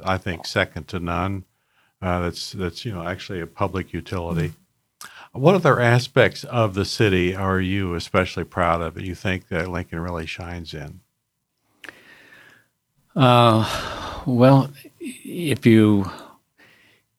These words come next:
Speaker 2: wanna start with our public safety,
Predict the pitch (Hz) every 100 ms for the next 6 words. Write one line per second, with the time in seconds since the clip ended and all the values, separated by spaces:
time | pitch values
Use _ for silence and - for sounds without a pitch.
0 | _ 110 110 120 98 - - 104 107 107
1 | - 98 98 92 - - 233 101 98 _
2 | _ - 104 104 92 - 98 107 - 87
3 | 95 90